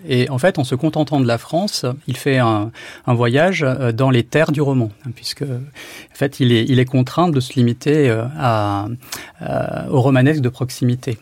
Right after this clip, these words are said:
puisqu'il ne peut pas, euh, en tout cas à ce moment de sa, de sa vie, euh, connaître, euh, euh, les lieux lointains, euh, de, de l'orientalisme. Et effectivement, il se rend au, euh,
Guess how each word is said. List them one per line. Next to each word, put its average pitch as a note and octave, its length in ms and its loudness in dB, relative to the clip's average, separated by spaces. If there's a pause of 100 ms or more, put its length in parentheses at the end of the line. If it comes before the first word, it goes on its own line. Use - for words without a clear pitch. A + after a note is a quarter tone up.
(160)
puisqu'il - 260 -6
ne G#2+ 60 -2
peut B2+ 120 0
pas, B2 340 2
euh, - 600 -10
en B2+ 80 -6
tout - 100 -10
cas B2 120 0
à - 20 2
ce - 100 -6
moment A#2+ 200 4
de B2 60 -2
sa, G#2+ 240 0
de A#2+ 120 -4
sa A2+ 180 0
vie, A#2+ 280 0
euh, G#2+ 40 0
connaître, A#2 480 -2
euh, G2+ 140 -2 (500)
euh, A2 240 0
les A2 140 2
lieux A2+ 160 4
lointains, A2+ 800 2 (220)
euh, A2 100 -2
de, G#2+ 340 -4 (180)
de C3+ 160 -2
l'orientalisme. A#2+ 920 0 (340)
Et A#2+ 180 4
effectivement, C3 500 2
il D#3+ 60 2
se - 140 -4
rend C#3 240 0
au, A#2 180 -2 (120)
euh, A2+ 240 -2